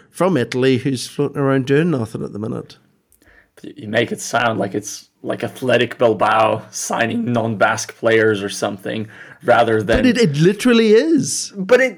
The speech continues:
Speaker 2: yeah, except
Speaker 1: There has
Speaker 2: like,
Speaker 1: never
Speaker 2: except
Speaker 1: been
Speaker 2: if
Speaker 1: a
Speaker 2: half of the
Speaker 1: non-Italian
Speaker 2: MotoGP
Speaker 1: in the
Speaker 2: grid was Basque.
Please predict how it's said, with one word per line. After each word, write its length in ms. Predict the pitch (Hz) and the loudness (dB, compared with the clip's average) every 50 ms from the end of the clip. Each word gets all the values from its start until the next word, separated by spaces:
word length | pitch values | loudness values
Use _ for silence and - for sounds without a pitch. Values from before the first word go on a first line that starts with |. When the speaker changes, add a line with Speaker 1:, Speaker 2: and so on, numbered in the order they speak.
| 185 185 | -10 -12
Speaker 2:
yeah, 320 | 202 208 247 226 165 131 | -2 2 4 4 6 6
except 720 | 135 147 143 - - 190 170 147 - - - - - _ _ | 4 2 2 0 2 2 4 2 2 0 -4 -18 -20 _ _
Speaker 1:
There 120 | 214 214 202 | 2 4 4
has 160 | 214 - - | 4 4 4
Speaker 2:
like, 140 | 202 202 196 | 6 6 6
Speaker 1:
never 160 | 196 208 214 | 4 4 4
Speaker 2:
except 300 | 196 233 226 185 160 - | 4 2 2 2 2 2
Speaker 1:
been 180 | 208 208 202 202 | 2 4 4 4
Speaker 2:
if 100 | 190 185 | 4 4
Speaker 1:
a 40 | 180 | 4
Speaker 2:
half 140 | 175 180 | 4 4
of 120 | 180 180 185 | 4 4 4
the 100 | 190 180 | 2 2
Speaker 1:
non-Italian 480 | 160 151 - 165 170 202 240 247 208 | 2 0 0 2 2 4 4 4 4
Speaker 2:
MotoGP 60 | 160 147 | 4 4
Speaker 1:
in 80 | 143 | 4
the 80 | 147 147 | 2 2
Speaker 2:
grid 160 | 123 127 - | 0 -2 -6
was 100 | - 123 | -6 -2
Basque. 540 | 117 151 147 - 131 123 - - - - - | 0 0 0 0 0 -4 -4 -8 -10 -12 -14